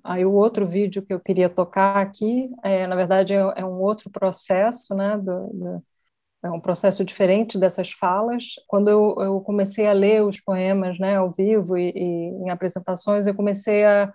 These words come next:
pegar uns, alguns filmes que eu gostava muito e, e recortar umas cenas do filme e editar pra projetar junto com a leitura dos poemas. Então, não necessariamente os filmes tinham uma ligação direta, né? Na verdade, eles entravam um pouco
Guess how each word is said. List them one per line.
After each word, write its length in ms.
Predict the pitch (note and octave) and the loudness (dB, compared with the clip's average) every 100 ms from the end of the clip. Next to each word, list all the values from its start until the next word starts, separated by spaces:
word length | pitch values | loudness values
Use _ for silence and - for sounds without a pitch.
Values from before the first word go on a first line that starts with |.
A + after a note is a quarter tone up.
| _ - _ | _ -20 _
pegar 240 | G#3 G3+ | 4 6
uns, 220 | G#3+ G#3+ | 6 0
alguns 400 | - G3 G3+ A3 | 0 0 0 -4
filmes 560 | - B3 B3 A#3+ A3 G3 | -4 -4 -2 2 2 0
que 80 | G#3 | 0
eu 60 | |
gostava 500 | F#3+ F#3+ - G3+ G3+ | 0 -2 0 0 2
muito 580 | G3+ F#3+ G#3+ A3 G3+ G3+ | 0 0 0 0 -2 -2
e, 160 | G3 F#3+ | -2 0
e 400 | F#3 F#3+ F#3 F#3+ _ _ | -2 0 0 -4 _ _
recortar 500 | A3 A3+ A3+ - G#3+ | 0 2 2 4 4
umas 320 | A3+ G#3 G3+ | 6 4 0
cenas 440 | - G#3+ A3+ G#3 F3+ | -2 0 2 0 0
do 120 | G3 | -4
filme 540 | F#3 - A3 A3 G3 | -6 -2 0 2 4
e 60 | G3+ | 4
editar 680 | G#3 G3 G3+ G#3 G3+ G#3+ G#3+ _ _ _ - | 4 0 0 2 2 0 -8 _ _ _ -4
pra 120 | G3+ | -2
projetar 680 | G3+ G#3+ A3 G#3+ A3 G#3+ A3+ | 0 -2 -2 -4 2 2 2
junto 360 | F#3+ G#3+ B3+ B3 | 0 -4 -4 -2
com 60 | |
a 60 | A#3+ | 0
leitura 320 | A3+ A#3 A#3 | 0 0 -2
dos 180 | A3 A3 | -2 -4
poemas. 560 | A#3 A3 G3 F#3 F3 | -4 0 0 -2 -6
Então, 240 | F#3 F3 G3+ | -8 -2 0
não 180 | G3+ G#3+ | 0 0
necessariamente 800 | A3 A3+ G#3+ A3 G#3 G3+ G#3 G#3+ | -2 -6 -2 0 2 0 -2 -6
os 80 | |
filmes 360 | - G#3 G3+ G3+ | -6 -4 -4 -4
tinham 480 | - G3+ G#3 G3+ G3+ | -6 -4 -2 -2 -4
uma 260 | - G3+ | -2 0
ligação 420 | G3 G3 G3 G3+ G#3 | 2 2 0 0 0
direta, 540 | A3 G3+ F3+ E3+ F#3 | 2 2 2 0 -6
né? 140 | F3+ | -6
Na 100 | F3+ | -6
verdade, 380 | E3+ F3 F3 F3+ | -6 -2 0 2
eles 160 | G3+ F#3+ | 2 4
entravam 480 | G3+ G3+ G3 G#3 G#3+ | 2 4 2 4 0
um 100 | G3+ | 2
pouco 460 | G#3+ G#3 A3+ A3 | 2 2 -2 -2